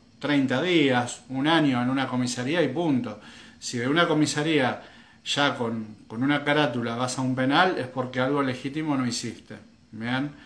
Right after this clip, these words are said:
Por ahí después el tiempo termina demostrando lo contrario, pero lo tuviste que pasar en un penal. Por error o por no error, lo pasaste en un penal. ¿Bien? Generalmente vas a una cárcel o pabellón de población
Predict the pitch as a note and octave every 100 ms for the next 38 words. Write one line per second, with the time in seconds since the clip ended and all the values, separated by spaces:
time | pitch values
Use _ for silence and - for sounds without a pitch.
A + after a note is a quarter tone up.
0 | - - - G3 G#3 A3+ G#3+ C#3 E3+ E3+
1 | C#3+ C3 D3 D3 D3+ D3+ - - - -
2 | A#2 B2 C3 C3 B2 A#2+ A#2 B2+ C3 B2
3 | A#2+ C#3 D3+ E3 F3 F3 D#3 D#3+ F#3 F3
4 | - B2+ A#2+ B2 C3 D3 C3 A#2+ A#2 C3
5 | B2+ B2 A#2 A#2 A2+ G#2 G#2 - - -
6 | - - B2+ C3 C3+ E3+ F#3+ C#3 B2+ C3
7 | C#3 D3+ D#3+ F#3+ A#3+ G#3+ D3 C3+ B2+ D3
8 | - C#3 B2+ B2 A2+ G#2 G#2 - _ _
9 | B2 B2+ D3+ F3 - - - - - -
10 | - - - - D3+ D#3+ F#3 F#3+ G#3 G#3+
11 | A3 E3+ D3 D#3 D#3+ D#3 D3 D#3 D3+ D3
12 | D#3+ E3+ E3+ D3+ C#3 C3 C3 B2+ D#3 D3+
13 | D3 D3+ E3+ E3+ A3 A3 A#3+ B3